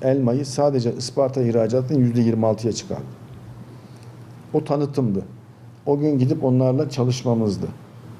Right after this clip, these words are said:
Ve bugün Isparta'nın tüm elmasını Hindistan t-, tüketiyor, biliyor musunuz? Bu dört sene önceki bir çalışmaydı. Yani biz burada eğer ki bu şekilde çalışarak sizler bir şeyler yapmak için mücadele verirseniz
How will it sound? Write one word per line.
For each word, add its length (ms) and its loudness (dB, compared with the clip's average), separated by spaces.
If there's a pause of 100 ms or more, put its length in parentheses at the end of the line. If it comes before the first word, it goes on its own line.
(120)
Ve 220 2
bugün 380 2 (520)
Isparta'nın 720 0
tüm 260 0
elmasını 420 2
Hindistan 400 2
t-, 60 -6 (460)
tüketiyor, 400 -4
biliyor 160 2
musunuz? 380 -4 (720)
Bu 120 -4
dört 200 2
sene 160 2
önceki 400 -2
bir 60 -6
çalışmaydı. 600 0 (580)
Yani 240 2
biz 200 0
burada 340 4 (580)
eğer 320 2
ki 240 0 (800)
bu 220 -4
şekilde 460 2
çalışarak 560 2
sizler 380 2
bir 60 -6
şeyler 320 2
yapmak 340 0
için 160 -2
mücadele 400 6
verirseniz 560 2